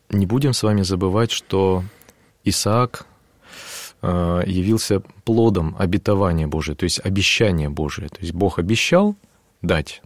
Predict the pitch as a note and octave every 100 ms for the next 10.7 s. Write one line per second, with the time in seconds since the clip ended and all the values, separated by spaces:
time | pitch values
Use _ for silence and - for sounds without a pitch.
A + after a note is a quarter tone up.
0 | - F2+ - E2+ D#2 D2 - - - -
1 | - F#2 F2+ D3 A2 C3 B2 A2 - -
2 | D2+ F#2+ - F#3+ F#3+ A2 A#2+ A2+ G2 D#2
3 | C#2 F#2 _ _ _ - - B2 G#2 D2
4 | - - _ - D#2 D#2 D#2+ D#2 - D#2+
5 | E2+ - G2+ D3+ G3+ D3 A#2+ C3+ - G#2+
6 | F#2+ E2+ D#2+ - D#2 D2 - _ - -
7 | - G2+ E2+ D2+ - - - - - -
8 | - - G#2 G2+ G2+ G2 - G2+ E2 F2
9 | D#2+ A#2 C3 C#3+ E3 F#3 - - - -
10 | - G2 F#2+ F#2 F#2 - F2+